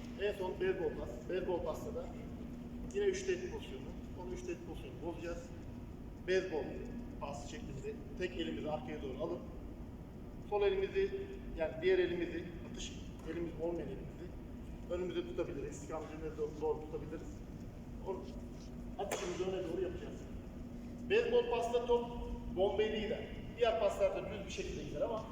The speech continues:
e, beyzbol pasta bombeli gitmesi gerekir. Çünkü uzun mesafe atışlardır. Zaten tek elimizle atacağımız için de uzatma biraz zor olur.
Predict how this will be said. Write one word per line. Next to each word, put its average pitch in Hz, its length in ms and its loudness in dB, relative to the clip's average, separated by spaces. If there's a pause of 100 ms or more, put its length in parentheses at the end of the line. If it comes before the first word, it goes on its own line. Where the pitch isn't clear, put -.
(720)
e, 151 720 0
beyzbol 208 380 4
pasta 196 300 0
bombeli 196 340 2
gitmesi - 280 -4
gerekir. - 200 -6 (100)
Çünkü - 240 -6
uzun 202 160 -2
mesafe 185 360 0
atışlardır. - 520 -8 (500)
Zaten 196 320 4 (160)
tek - 180 6
elimizle 196 320 6
atacağımız 190 420 2
için 196 240 0
de 165 80 4 (300)
uzatma 180 360 2 (320)
biraz 175 120 2
zor 170 200 2
olur. - 200 0